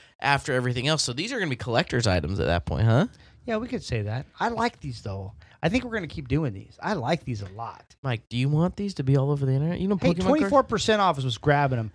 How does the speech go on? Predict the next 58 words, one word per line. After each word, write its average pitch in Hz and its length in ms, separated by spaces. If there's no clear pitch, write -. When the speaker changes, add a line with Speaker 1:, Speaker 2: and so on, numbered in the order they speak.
Speaker 1:
Yeah. 247 160
Speaker 2:
I 233 40
don't 262 80
think 233 160
sunglasses 131 880
is 123 80
grabbing 123 420
'em. 95 140
Speaker 1:
Sunglasses 220 580
that 190 140
could 180 80
be 180 60
Speaker 2:
But - 60
Speaker 1:
collector's 139 320
Speaker 2:
they 143 80
are, 160 100
Speaker 1:
items? 226 240
Speaker 2:
they 135 80
are 143 100
pretty 135 220
awesome, 113 340
though. 101 200
Speaker 1:
They 147 100
are 180 180
pretty 180 220
awesome. 131 300
That's 190 100
what 214 60
I'm 175 60
saying. 208 180
What 165 160
if 226 100
you 220 80
just 202 140
Speaker 2:
I 233 40
gave 214 180
Speaker 1:
change 135 120
it? 151 60
Speaker 2:
yours 147 120
away, 131 340
didn't 123 240
I? 113 240
Speaker 1:
Yeah, 170 180
you 170 160
did. 160 200
Thirty-five 165 520
seconds 160 280
into 156 220
it, 120 240
we 151 80
had, 143 320
Speaker 2:
<laughs> - 140
Speaker 1:
who 170 160
was 170 140
the 160 100
kid 170 180
last 147 260
week, 165 220